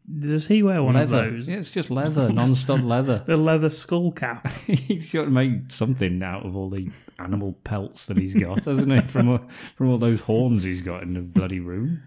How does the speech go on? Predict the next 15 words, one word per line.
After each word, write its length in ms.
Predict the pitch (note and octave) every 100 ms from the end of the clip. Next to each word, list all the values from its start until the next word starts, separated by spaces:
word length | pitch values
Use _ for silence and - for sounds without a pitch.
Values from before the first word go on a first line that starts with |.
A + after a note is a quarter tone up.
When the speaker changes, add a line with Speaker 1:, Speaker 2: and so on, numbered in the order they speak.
| - _
Speaker 1:
She 160 | - F#3+
says 200 | F3 D#3
she'd 180 | D3+ C#3+
like 220 | D#3 -
to 100 | -
tell 180 | C#3 A#2+
him, 80 | A#2
but 100 | A#2+
she 140 | -
can't 340 | C3 C#3+ C3+ A2
because 240 | - B2+
she's 200 | - B2
programmed 540 | - C3 C3 C3 A#2+ A#2+
not 200 | - -
to. 200 | A#2